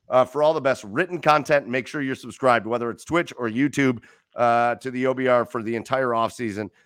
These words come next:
Uh, we're gonna have a great time all off season, getting ready for whatever the Browns are gonna do. And, uh, here on Monday nights, we're gonna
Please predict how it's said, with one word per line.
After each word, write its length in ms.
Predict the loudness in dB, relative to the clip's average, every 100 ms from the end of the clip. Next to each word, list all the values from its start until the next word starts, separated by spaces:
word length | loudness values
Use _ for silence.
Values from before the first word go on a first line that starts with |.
| _ _ -2
Uh, 560 | 2 4 2 0 -2 -6 -6
we're 200 | -4 -2
gonna 160 | -2
have 160 | 0 0
a 60 | -2
great 340 | -2 -2 -2
time 220 | -2 2
all 160 | 2 4
off 160 | 2 0
season, 300 | -10 -8 -6
getting 180 | -4
ready 320 | 0 0 0 -6 _ _ _
for 300 | -4 -2 -2
whatever 340 | -2 -2 -2 -6
the 80 |
Browns 340 | -4 -2 -2 -4
are 40 |
gonna 220 | -6 -6
do. 340 | -2 0 0 -2 -4
And, 240 | -4 -4
uh, 220 | -12 -16 -20 _
here 240 | -10 -6
on 120 | -4 0
Monday 240 | 0 2
nights, 260 | 2 0 -2
we're 120 | -8
gonna 200 | -6